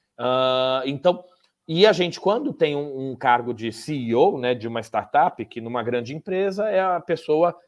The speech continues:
estra-, que cuida da estratégia como um todo, da operação como um todo. Na startup também,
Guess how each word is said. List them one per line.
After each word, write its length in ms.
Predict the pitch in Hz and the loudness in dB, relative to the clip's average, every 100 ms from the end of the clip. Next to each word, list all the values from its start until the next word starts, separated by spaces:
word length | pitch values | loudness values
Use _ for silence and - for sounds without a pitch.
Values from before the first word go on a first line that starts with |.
| _ | _
estra-, 320 | 143 - 175 170 | -12 -2 0 0
que 100 | 151 | -4
cuida 320 | 165 165 165 _ | -2 -2 -2 _
da 300 | 123 120 156 | -16 2 4
estratégia 560 | 165 170 156 - 151 156 | 4 2 0 2 0 0
como 260 | 156 147 | -4 -6
um 60 | 131 | -10
todo, 400 | - 151 160 156 | -2 2 2 2
da 100 | 151 | -2
operação 540 | 147 151 147 - 151 | 0 2 2 2 -4
como 260 | 143 160 180 | -2 -4 -4
um 60 | 180 | -8
todo. 200 | 95 123 | -10 -6
Na 100 | 165 | -6
startup 460 | 165 208 196 - | -4 -4 -2 -4
também, 360 | - 214 214 | -4 -2 -2